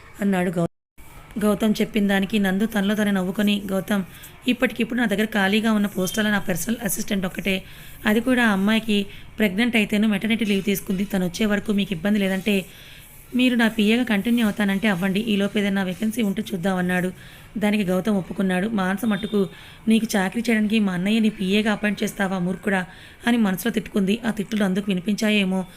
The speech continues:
నందు తల తిప్పి మానస వైపు చూసి, "నా పీఏ ప్రెగ్నెన్సీకి నాకు ఎలాంటి సంబంధం లేదు" అన్నాడు. మానస పడపడామని పళ్ళు నూరి, "నేను మిమ్మల్ని ఆ విషయం అడగలేదుగా"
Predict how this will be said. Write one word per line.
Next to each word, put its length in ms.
నందు 240
తల 200
తిప్పి 280
మానస 320
వైపు 160
చూసి, 320
"నా 120
పీఏ 240
ప్రెగ్నెన్సీకి 560
నాకు 240
ఎలాంటి 240
సంబంధం 360
లేదు" 240
అన్నాడు. 400
మానస 300
పడపడామని 580
పళ్ళు 220
నూరి, 260
"నేను 200
మిమ్మల్ని 340
ఆ 80
విషయం 300
అడగలేదుగా" 460